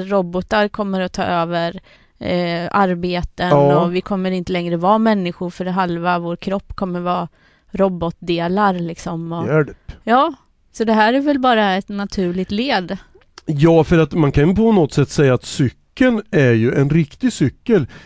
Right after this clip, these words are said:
Speaker 2: är ju som en del av ens kropp.
Speaker 1: Ja.
Speaker 2: Ja, på trettiotalet
Speaker 1: Ja.
Speaker 2: när man liksom höll på med, med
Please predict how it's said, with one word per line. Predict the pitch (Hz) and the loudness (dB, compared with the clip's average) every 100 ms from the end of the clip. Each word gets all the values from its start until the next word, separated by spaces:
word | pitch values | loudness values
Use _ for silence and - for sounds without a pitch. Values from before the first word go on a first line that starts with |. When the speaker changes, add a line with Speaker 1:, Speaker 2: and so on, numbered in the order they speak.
| - - | -20 -2
Speaker 2:
är | 160 | 2
ju | 123 113 | 2 2
som | 135 | 2
en | 135 131 | 2 2
del | 120 113 107 - | 0 2 0 -4
av | - 107 | -4 -2
ens | 110 107 - | -2 -6 -12
kropp. | - 117 - _ - - _ _ _ | -10 -10 -12 _ -20 -20 _ _ _
Speaker 1:
Ja. | - 170 330 415 392 | -12 -10 -10 -12 -10
Speaker 2:
Ja, | 139 113 110 107 160 | -4 0 2 2 0
på | 185 170 | 0 -2
trettiotalet | - 196 180 - 143 - 269 285 202 120 | 0 2 2 0 -2 0 2 2 4 2
Speaker 1:
Ja. | 208 220 | 2 2
Speaker 2:
när | 240 | 4
man | 143 | 4
liksom | 143 139 139 | 2 2 0
höll | 131 | 0
på | - 139 | -2 0
med, | 123 123 123 | 2 4 2
med | 151 127 123 117 | 2 2 2 0